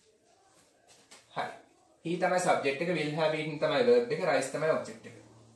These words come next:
ඔබ්ජෙක්ට් එක ඉස්සරහ ගන්න පැසිව් වොයිස් වාක්‍ය. රයිස්. දැන් ටෙන්ස් එක බලනවා මෙයාගේ,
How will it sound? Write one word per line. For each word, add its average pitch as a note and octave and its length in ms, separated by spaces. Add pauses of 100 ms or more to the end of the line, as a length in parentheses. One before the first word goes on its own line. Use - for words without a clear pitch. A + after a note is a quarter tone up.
(1080)
ඔබ්ජෙක්ට් D#3 300
එක D#3+ 80
ඉස්සරහ C#3+ 260
ගන්න C#3+ 220
පැසිව් B2+ 220
වොයිස් A2 180
වාක්‍ය. - 280 (4000)
රයිස්. A#2 340 (3750)
දැන් - 160 (960)
ටෙන්ස් D#3 260
එක E3 120
බලනවා D#3 360
මෙයාගේ, C#3+ 240